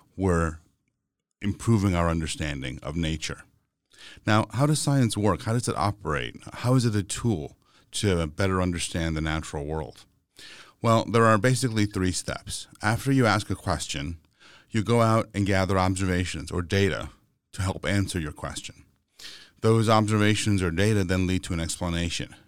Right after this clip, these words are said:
You want to work to explain those observations. Another word for explanation is hypothesis. Another word for hypothesis is theory. And every good theory makes good predictions. And the predictions are then tested against the observations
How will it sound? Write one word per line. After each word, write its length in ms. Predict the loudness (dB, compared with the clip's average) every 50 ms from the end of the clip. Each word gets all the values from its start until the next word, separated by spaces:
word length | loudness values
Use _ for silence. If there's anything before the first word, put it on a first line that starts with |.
| _ -6
You 100 | -2 0
want 140 | 0 0 0
to 120 | 2 4
work 220 | 4 4 4 2 -2
to 120 | -2 -2 -2 -2
explain 800 | -4 -6 -6 -6 -4 -2 0 2 4 4 2 2 0 -2 -4 -8 -12 _ _
those 240 | -4 -4 -4 -2 -2
observations. 800 | -4 -4 -4 -6 -6 -4 -4 -4 -4 -6 -8 -12 -12 -14 -16 -16 _ _ _ _ -20 -20 -20 -20 -20 -20 -20 _ _ -4 0
Another 220 | 2 4 4 6
word 180 | 6 4 4 4
for 140 | 2 2
explanation 760 | 2 2 0 -2 -2 0 0 2 2 0 0 0 -2 -2 -2
is 160 | -2 -4 -6
hypothesis. 840 | -4 -4 -4 -4 -2 -4 -4 -4 -4 -6 -8 -8 -8 -8 -12 -12 -14 -14 _ _ _ _ _ _ -20 -20 -20 -20 -20 -20 _ _ _ -2
Another 220 | 0 2 2 2
word 200 | 2 2 2 2
for 100 | 2 0
hypothesis 760 | 2 2 0 0 0 0 0 0 0 -2 -2 -4 -6 -6 -6
is 140 | -6 -6 -8
theory. 400 | -4 -2 -2 -2 -2 -4 -8 -12 _ _ _ _ _ _ _ _ _ -20 -20 -20 -20 -14 -6 0
And 100 | 0 2
every 180 | 4 4 4
good 240 | 4 4 2 0 0
theory 600 | -4 0 4 4 4 4 4 0 -2 -4 -4 -6 -10 _ _ -4
makes 460 | -2 -2 -2 -2 -4 -8 -8 -10 -12 _ _ _
good 220 | -6 -6 -6 -4 -4
predictions. 720 | -4 -2 0 -2 -2 -2 -4 -8 -8 -8 -8 -10 -10 -10 _ _ _ _ _ _ -8
And 100 | -8 -6
the 40 |
predictions 600 | -4 -4 -2 0 0 0 0 2 0 2 2 2 0
are 140 | 0 0 0
then 220 | 0 0 -2 -2
tested 400 | -2 -2 -2 -2 -2 -4 -2 -2
against 320 | -2 0 0 -2 -2 -2
the 100 | -4 -4
observations 840 | -2 -2 -2 -4 -4 -2 0 0 0 0 -2 -4 -10 -10 -12 -14